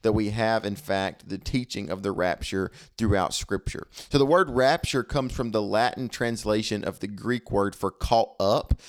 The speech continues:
which we find those words in First Thessalonians chapter four and verse seventeen.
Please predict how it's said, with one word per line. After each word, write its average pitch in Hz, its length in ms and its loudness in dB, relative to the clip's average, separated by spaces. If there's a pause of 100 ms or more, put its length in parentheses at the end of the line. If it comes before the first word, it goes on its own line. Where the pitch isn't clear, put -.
(140)
which 123 200 2
we 117 100 2
find 127 380 2
those 117 200 2
words 107 260 0
in 98 80 -2
First 113 400 -2
Thessalonians 101 720 -2
chapter 107 400 0
four 101 600 4 (300)
and 104 220 0
verse 104 300 2
seventeen. 107 880 0